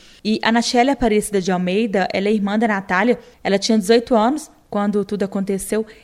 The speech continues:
e ela me falou do desespero da família, né, até descobrir o que tinha acontecido, porque a Natália ficou com o corpo desaparecido, enterrado como indigente,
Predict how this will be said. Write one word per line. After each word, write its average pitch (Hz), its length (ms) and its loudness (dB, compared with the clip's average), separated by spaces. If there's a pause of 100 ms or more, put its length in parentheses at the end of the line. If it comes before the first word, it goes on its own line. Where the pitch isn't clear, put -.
(160)
e 240 160 2
ela 254 200 4
me 302 160 -4
falou 277 500 2
do 247 100 -2
desespero 226 800 -2
da 208 140 -4
família, 214 560 -2
né, 214 140 -4
até 233 200 -4
descobrir 220 420 -4
o 220 60 -2
que 226 100 -6
tinha 220 200 -4
acontecido, 226 520 -2
porque - 260 -8
a 262 40 -2
Natália 233 360 0
ficou 220 400 -2
com 208 160 -6
o 208 40 -8
corpo 196 340 -6
desaparecido, 190 840 -6
enterrado 214 480 -2
como 214 180 -2
indigente, 202 540 -6